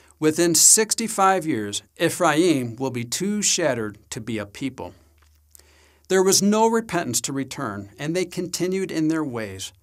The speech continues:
So, it is in all of this that we see God cannot bring Ephraim back. However, we see elsewhere that bringing Ephraim back is definitely his intent. Ezekiel chapter thirty-four, verse fifteen.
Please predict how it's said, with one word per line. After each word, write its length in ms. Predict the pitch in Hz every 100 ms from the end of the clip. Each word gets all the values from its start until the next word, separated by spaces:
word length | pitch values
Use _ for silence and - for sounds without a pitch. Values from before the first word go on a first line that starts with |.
| _ _
So, 460 | - - 160 123 87 _ - - _
it 140 | 127
is 160 | 151 151
in 140 | 165
all 380 | 160 170 170 202
of 140 | 202 151
this 380 | 123 90 - - -
that 140 | 131
we 100 | 131
see 280 | 127 - 147
God 480 | 123 156 143 104 104 _
cannot 500 | - 117 120 131 143
bring 360 | 139 113 104 -
Ephraim 520 | 110 123 110 107 101
back. 380 | 110 104 90 - _ _ _ -
However, 560 | 151 147 175 107 98 101 _ -
we 120 | 120
see 240 | - 110
elsewhere 600 | 123 196 - 104 95 95 - _
that 220 | 135 117
bringing 420 | 120 156 175 170 -
Ephraim 600 | 139 151 147 143 143 120
back 440 | 165 170 110 - -
is 180 | 107
definitely 720 | - - 170 170 123 107 107 92
his 220 | 123 110
intent. 500 | 107 - 139 101 - _ _ _ _ _ -
Ezekiel 400 | 113 123 151 156
chapter 320 | 127 143 139
thirty-four, 600 | 156 151 156 156 120 107 120 _ _ _ _ -
verse 200 | 104 101
fifteen. 540 | 117 117 - 98 90